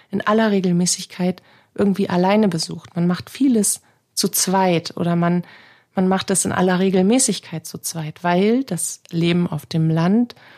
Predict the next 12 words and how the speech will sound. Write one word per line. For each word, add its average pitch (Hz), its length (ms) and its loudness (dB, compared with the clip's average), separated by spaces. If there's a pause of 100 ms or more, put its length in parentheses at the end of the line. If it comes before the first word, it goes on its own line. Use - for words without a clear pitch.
(460)
einen 202 200 4
ganz 202 300 2
eigenen 196 480 2
Rhythmus 165 420 -2
und 175 160 -2
einen 185 220 2
ganz 185 300 0
eigenen 185 480 2
Kreislauf - 640 -4
und 175 160 -6
eine 185 200 0
ganz 180 360 -2